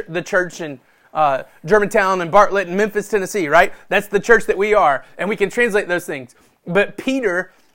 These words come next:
having been inspired by the Holy Spirit, hey, why don't you sit up a little bit? Yep, that's not gonna work. Um, the Peter being inspired by the Holy Spirit, being inspired by the Holy Spirit,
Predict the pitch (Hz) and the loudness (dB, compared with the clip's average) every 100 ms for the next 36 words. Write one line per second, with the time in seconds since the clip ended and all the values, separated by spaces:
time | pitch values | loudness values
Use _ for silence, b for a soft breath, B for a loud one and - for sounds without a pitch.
0 | _ - 220 214 214 202 - 156 214 208 | _ 0 2 2 -2 -4 -10 -2 -2 0
1 | 190 - - 202 226 240 202 202 185 202 | -4 -8 -2 0 2 4 4 4 2 2
2 | 220 208 - 220 208 151 - _ _ _ | 0 -4 -6 0 2 2 -4 _ _ _
3 | _ _ _ - 170 147 175 151 156 - | _ _ _ -8 -4 -2 -2 -4 -10 -8
4 | 135 123 110 107 101 - _ _ - 147 | -8 -8 -10 -20 -20 -20 _ _ -12 -10
5 | 135 147 147 160 131 123 117 - b b | -10 -10 -10 -10 -12 -12 -14 -16 b b
6 | b b 156 143 127 _ _ _ _ _ | b b -6 -6 -8 _ _ _ _ _
7 | 156 175 185 - - 294 262 185 247 214 | -8 -6 -6 -6 -2 2 2 2 0 -2
8 | - 233 - - 233 285 269 277 277 262 | -2 -4 -2 2 6 6 6 8 8 8
9 | 269 269 247 - - 254 185 175 247 269 | 4 4 -2 -6 0 2 2 0 -2 -2
10 | 262 240 - 254 254 233 247 - 254 - | -4 -4 -2 -2 0 -2 -4 -2 -2 -4